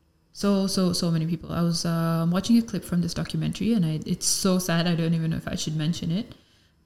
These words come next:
But, um, I think it was in Pakistan. And there was, there was a doctor talking to different, uh, women who had been through domestic, uh, abuse, particularly acid attacks. So there was a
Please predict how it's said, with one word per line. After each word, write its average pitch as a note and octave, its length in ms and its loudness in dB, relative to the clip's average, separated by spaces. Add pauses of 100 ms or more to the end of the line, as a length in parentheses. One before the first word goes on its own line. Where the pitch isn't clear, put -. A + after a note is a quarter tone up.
(140)
But, F3 120 2
um, E3+ 340 4
I F3+ 60 -2
think B3 320 0
it - 80 -8
was G3 140 0
in F3+ 80 2
Pakistan. A3+ 500 -12 (320)
And F#3 200 2
there F3+ 120 2
was, F3+ 200 4 (360)
there F3+ 80 -12
was F3 300 -14 (160)
a F3 80 -2
doctor F#3+ 420 2
talking F3 380 -8
to E3 80 -18
different, E3+ 480 0
uh, E3 260 0
women E3 200 4
who E3+ 100 4
had D#3+ 80 -4
been E3 120 2
through E3 120 -4
domestic, E3 320 -14 (260)
uh, D#3+ 380 -2
abuse, E3+ 400 0
particularly A3 920 2
acid D#3+ 240 0
attacks. G3+ 400 -4 (640)
So F#3 400 2
there F3+ 180 4
was F3+ 320 4
a F#3 60 2